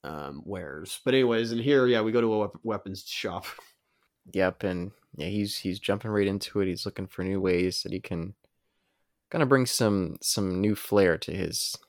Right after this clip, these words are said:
Speaker 2: his fighting techniques. And he tries out, uh, some nunchucks.
Speaker 1: Yeah, two section staff, as they're called.
Speaker 2: Mm.
Speaker 1: Kinda call 'em, like, two section,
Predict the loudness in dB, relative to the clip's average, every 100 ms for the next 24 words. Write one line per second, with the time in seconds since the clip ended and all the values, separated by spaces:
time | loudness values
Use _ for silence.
0 | _ -6 -6 4 4 4 -4 -6 -4 -6
1 | -6 -10 -10 _ _ _ _ _ -12 -8
2 | -4 2 4 6 4 6 4 4 2 -2
3 | _ _ -6 0 2 0 -2 -6 -6 -10
4 | -10 -14 _ 2 2 0 2 2 4 4
5 | 4 2 2 4 6 6 4 -2 -6 -6
6 | -6 -6 -6 -8 -14 _ _ -6 -4 -4
7 | -8 _ -8 -6 -6 -8 -8 -10 -10 -8
8 | -6 -6 -8